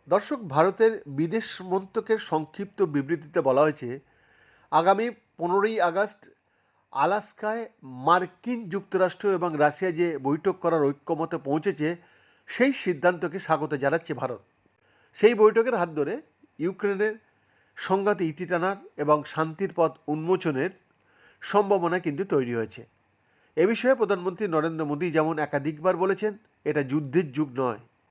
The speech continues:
এ বিষয়ে ভারতীয় বিদেশ মন্ত্রকের তরফে একটা মন্তব্য করা হয়েছে আমেরিকা এবং রাশিয়ার ঘোষণার পরেই। ক্রেমলিন এবং ওয়াশিংটনের তরফে জানানো হয়েছে,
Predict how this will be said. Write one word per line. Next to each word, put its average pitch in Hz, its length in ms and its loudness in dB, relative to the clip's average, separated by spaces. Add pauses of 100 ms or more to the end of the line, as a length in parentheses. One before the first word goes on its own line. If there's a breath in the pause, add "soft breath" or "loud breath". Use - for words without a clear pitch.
(360)
এ 190 100 8
বিষয়ে 320 400 2
ভারতীয় 233 440 -2 (420)
বিদেশ 185 380 -4
মন্ত্রকের 214 460 0 (100)
তরফে 196 640 0 (140)
একটা 170 260 0
মন্তব্য 160 460 -2
করা 151 220 2
হয়েছে 143 380 0
আমেরিকা 160 440 -2
এবং 160 200 -2
রাশিয়ার 143 420 -2
ঘোষণার 139 400 -6
পরেই। 135 280 -2 (760)
ক্রেমলিন 247 460 2
এবং 190 260 -2
ওয়াশিংটনের 180 580 2
তরফে 165 320 -2
জানানো 143 340 0
হয়েছে, 151 300 -4